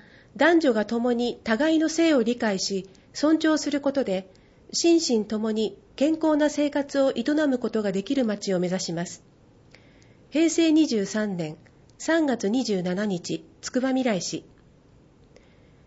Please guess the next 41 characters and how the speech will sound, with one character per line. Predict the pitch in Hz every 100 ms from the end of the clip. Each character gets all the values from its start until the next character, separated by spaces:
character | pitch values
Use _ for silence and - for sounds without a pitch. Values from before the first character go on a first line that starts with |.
| _ _ _ _ _
実 | - 220 330
現 | 320 320
の | 320
た | 294
め | 285
の | 277 226
取 | 185 180
り |
組 | 185 175
み。 | 175 - _ _ _ _ _ - _ _ _ -
市 | - 330
で | 285
は | 202 196 196 - - -
男 | 277 339
女 | 311
共 | 285 277
同 | 277 269
参 | 269 277
画 | 277 277
社 | - 277
会 | 254 214
を | 185
実 | 202 196 226
現 | 233
す | 226
る | 220
た | 214 190
め、 | 180 185 - _ _ -
市 | - 311 294 - _ -
男 | 247 320
女 | 294
共 | 262 277 277
同 | 269
参 | 269 294 302
画 | 302
計 | - 320 302
画 | 247 240
に | 196
基 | 190 190
づ | 220 220
き、 | 220 175